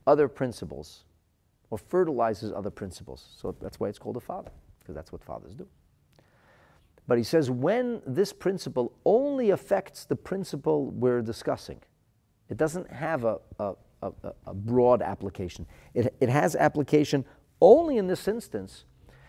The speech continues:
then it's called a mother, because a mother gives birth to a baby. She gave birth to this. And especially, he says, because the words Misora and Mikra are actually both feminine.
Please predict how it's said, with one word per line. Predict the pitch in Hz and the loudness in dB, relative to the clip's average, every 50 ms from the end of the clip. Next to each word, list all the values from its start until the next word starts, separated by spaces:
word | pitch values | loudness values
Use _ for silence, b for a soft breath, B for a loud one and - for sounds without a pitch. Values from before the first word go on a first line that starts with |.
| B B | B B
then | 127 139 147 | 0 0 2
it's | 143 - | 0 0
called | - 139 131 120 | -2 0 2 2
a | 110 | 2
mother, | 107 110 113 104 - 80 71 | 2 2 2 2 0 -2 -8
because | - - 107 90 | -10 -8 -6 -4
a | 107 | -2
mother | 113 127 131 131 | 0 0 0 0
gives | 117 107 101 92 92 | 0 0 -2 -2 -4
birth | 87 85 98 127 135 139 - - - - - _ _ _ - | -2 4 6 6 6 6 2 -4 -14 -20 -20 _ _ _ -10
to | - 113 98 90 | -6 -4 -4 -4
a | 80 | -4
baby. | 92 98 80 67 65 60 - _ _ _ _ _ _ _ _ _ _ _ | -4 -4 -6 -8 -10 -16 -20 _ _ _ _ _ _ _ _ _ _ _
She | - - 120 110 | -8 -6 -4 0
gave | 104 107 98 76 | 2 2 2 0
birth | 73 82 82 110 135 131 127 - - - | -2 0 6 6 6 6 6 2 -10 -10
to | - 101 | -10 -8
this. | 85 82 71 - - - - _ _ _ b b b b b b b - | -8 -8 -10 -12 -16 -20 -20 _ _ _ b b b b b b b -6
And | 117 127 | -4 -4
especially, | - - - 240 269 - - 175 135 104 | -4 -2 -2 -2 -2 -2 -2 -4 -2 -2
he | 101 92 | -4 -6
says, | - - 82 87 104 | -8 -8 -10 -10 -10
because | 120 120 - - 214 - 117 123 127 - - - b b b b b b b | -12 -10 -8 -4 -4 -4 -4 -4 -6 -10 -16 -20 b b b b b b b
the | - 110 | -8 -6
words | 107 131 151 151 139 127 117 113 - - - 117 | -2 0 2 2 2 0 -2 -6 -12 -14 -10 -8
Misora | 117 120 110 - - - 151 151 156 139 101 78 - - | -6 -6 -6 -8 -6 -2 0 0 0 0 -2 -4 -6 -6
and | 127 139 151 180 | -6 -6 -6 -6
Mikra | 247 - - - 143 139 131 131 - _ _ _ _ _ _ _ _ - | -8 -8 -8 -6 -4 -4 -4 -6 -10 _ _ _ _ _ _ _ _ -10
are | 113 - - | -10 -10 -10
actually | 127 120 - - - 104 101 | -12 -14 -16 -14 -14 -12 -12
both | 104 95 98 - | -10 -10 -10 -12
feminine. | - - - 101 95 82 62 52 52 - | -12 -14 -14 -12 -12 -14 -14 -18 -20 -20